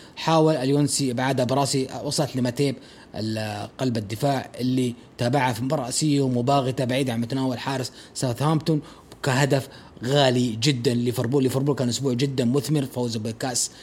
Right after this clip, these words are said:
ال إف إيه كاب وفوزه بمباراة مواجهة أمام ساوثهامبتون وإبقاء آماله لآخر جولة أمام السيتي. كلوب بعد المباراة قال إنه أداء لا يصدق مع تسع تغييرات،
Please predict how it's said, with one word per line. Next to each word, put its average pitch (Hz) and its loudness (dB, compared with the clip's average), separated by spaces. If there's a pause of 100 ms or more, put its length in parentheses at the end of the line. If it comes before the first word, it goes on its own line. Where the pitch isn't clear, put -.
(140)
ال 151 0
إف 160 0
إيه 170 6
كاب 165 2 (260)
وفوزه 151 6
بمباراة 143 4
مواجهة 143 2
أمام 135 0
ساوثهامبتون 135 0
وإبقاء 127 -2 (340)
آماله 131 2
لآخر 120 -2
جولة 120 0 (240)
أمام 123 0
السيتي. 131 0 (240)
كلوب 240 6
بعد 220 6
المباراة 196 6
قال 180 4
إنه 160 4
أداء 156 2
لا 151 2
يصدق 147 0 (300)
مع 123 0
تسع 127 -4
تغييرات، 127 0